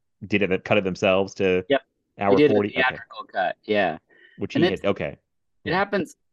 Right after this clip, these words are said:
Speaker 2: more often back, I mean, I don't know if it still happens. I don't know if they give people <laughs> that much control to take away anymore.
Speaker 1: Yeah.
Speaker 2: But,
Speaker 1: <laughs>
Speaker 2: yeah, it was the idea that there was not a lot of studio notes and things being given at the time.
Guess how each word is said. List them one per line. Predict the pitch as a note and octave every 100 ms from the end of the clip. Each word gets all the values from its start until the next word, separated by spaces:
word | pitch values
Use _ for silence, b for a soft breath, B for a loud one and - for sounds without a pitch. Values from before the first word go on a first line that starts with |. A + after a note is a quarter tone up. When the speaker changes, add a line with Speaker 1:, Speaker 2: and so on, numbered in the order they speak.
| _ _ _ _
Speaker 2:
more | C#3 B2+ C3 B2+ B2+
often | A#2+ A#2+ - A2+ G#2
back, | G2 G#2 -
I | G2
mean, | A2
I | A#2+
don't | B2+
know |
if | G2+
it | -
still | - - B2+
happens. | C#3 D3 D#3 D#3 D3+ -
I |
don't | G#2 A2
know | A2
if | G#2
they | - F#2+
give | F#2 G#2 G#2
people | A#2+ - A2+
<laughs> | B2+ A#2+
that | G#2+ A2+
much | A2
control | - A#2+ - A#2
to | G2
take | - A2+
away | G2+ G#2 A2
anymore. | B2 C#3 C#3+ D3 D#3+ b b -
Speaker 1:
Yeah. | G2+ A#2 A2
Speaker 2:
But, | -
Speaker 1:
<laughs> | - - - F3+
Speaker 2:
yeah, | A2+
it | A2
was | - _
the | C3+
idea | C3 C3+ C#3
that | B2 A2+
there | A2+
was | A2 G#2+
not | A2+ A2+ G#2+ - _
a | G#2
lot | G#2+ G2+
of |
studio | - A#2+ A#2 A#2
notes | B2 B2+ B2+ -
and | B2
things | C3 B2+
being | A#2+ B2+ B2
given | A#2+ B2 B2+
at | B2
the | A2
time. | C3 C3 B2+